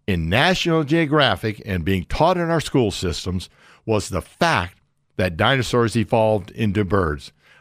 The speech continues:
Another great mistake by our evolutionists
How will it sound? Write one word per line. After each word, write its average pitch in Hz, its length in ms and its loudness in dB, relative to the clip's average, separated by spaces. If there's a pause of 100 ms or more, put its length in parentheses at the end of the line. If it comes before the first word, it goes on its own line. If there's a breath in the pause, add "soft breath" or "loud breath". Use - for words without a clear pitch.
Another 101 680 -2 (300 soft breath)
great 110 480 0
mistake 131 680 -2 (300)
by 104 300 2
our 98 260 -2
evolutionists 92 880 -4